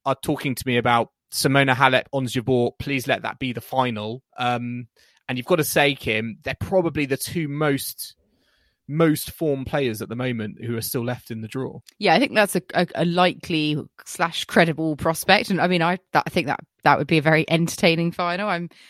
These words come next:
Speaker 2: I'd be happy with that. <laughs> Um, I mean, sadly, Joel, um, one player that won't be in with a shot is Caroline Garcia because <laughs> her renaissance has temporarily paused.
Speaker 1: <laughs>
Speaker 2: Uh, she lost, I'm afraid, in the fourth round to Marie Buzkova.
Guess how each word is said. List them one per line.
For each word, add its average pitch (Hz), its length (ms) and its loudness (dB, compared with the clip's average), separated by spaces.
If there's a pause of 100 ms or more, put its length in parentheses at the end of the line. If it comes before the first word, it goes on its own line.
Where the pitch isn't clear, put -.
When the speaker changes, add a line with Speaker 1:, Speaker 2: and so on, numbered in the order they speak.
(160)
Speaker 2:
I'd 190 160 2
be 226 100 -2
happy 208 340 8
with 214 120 6
that. 247 240 6 (360)
<laughs> 277 160 0 (340)
Um, 208 340 6 (180)
I - 80 6
mean, 240 180 6
sadly, 180 560 6
Joel, 160 480 6
um, 156 580 2
one 180 220 4
player 165 200 4
that 151 120 -2
won't 156 280 2
be 147 260 0
in 147 200 -8
with 147 100 -2
a 165 40 0
shot 139 320 -2
is 147 140 -4
Caroline 143 580 -2
Garcia 139 600 -2
because 143 500 0 (160)
<laughs> - 140 -20
her 233 180 8
renaissance 214 840 4
has 175 100 -10
temporarily 180 640 2
paused. 175 840 2 (100)
Speaker 1:
<laughs> - 60 -20 (160)
Speaker 2:
Uh, 170 220 8
she 208 240 2
lost, 190 500 4
I'm 170 140 4
afraid, 175 400 2
in 170 100 -4
the 170 80 -2
fourth 175 320 0
round 165 300 2
to 175 100 -4
Marie 165 360 -2
Buzkova. 151 640 -4